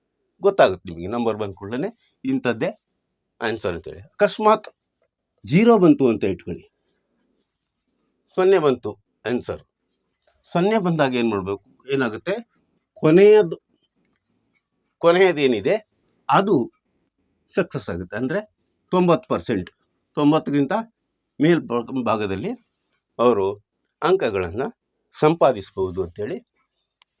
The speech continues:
ನಾವು ಉತ್ತರಗಳನ್ನ ಹೇಳ್ಬೋದು. ನೆನ್ಪಿಡೀಗ, ರೂಲಿಂಗ್ ಪ್ಲಾನೆಟ್ ಅಂದ್ರೆ ಲಗ್ನ ರಾಶಿ ಅಧಿಪತಿ, ಎರಡನೇದು ಲಗ್ನ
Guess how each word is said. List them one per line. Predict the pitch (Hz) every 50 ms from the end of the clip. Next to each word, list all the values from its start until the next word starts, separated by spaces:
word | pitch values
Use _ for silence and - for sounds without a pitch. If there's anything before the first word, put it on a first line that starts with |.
| _ _ _ -
ನಾವು | 139 135 117 104 98 107 113 117 107 - _ _ _ _ _ _ _ _ _ _ _ _ _ -
ಉತ್ತರಗಳನ್ನ | 143 170 170 - 127 107 92 85 85 92 113 185 226 _ _ _ _ _ _ _ _ _ _ -
ಹೇಳ್ಬೋದು. | 170 151 135 110 90 76 80 80 82 - _ _ _ _ _ _ _ _ _ _ _ _ _ _ - 143
ನೆನ್ಪಿಡೀಗ, | 147 151 139 127 107 90 87 90 90 117 160 202 - _ _ _ _ _ _ _ _ -
ರೂಲಿಂಗ್ | 113 131 131 139 143 139 -
ಪ್ಲಾನೆಟ್ | 151 139 127 127 120 - 135
ಅಂದ್ರೆ | 131 123 139 190 220 226 _ _ _ _ _ _ _ -
ಲಗ್ನ | 117 127 139 139 143 160 190 254 233 _ _ - _ -
ರಾಶಿ | 117 113 127 165 - - - 151
ಅಧಿಪತಿ, | 104 92 87 82 - 85 - - 107 160 - _ _ _ _ _ _ _ _ _ _ _ _ _ _ _ _ _ _ _ _ - _ _ _ _ _ _ _ _ -
ಎರಡನೇದು | 175 175 170 170 156 151 165 202 240 247 _ _ _ _ _ -
ಲಗ್ನ | 123 139 151 151 156 170 175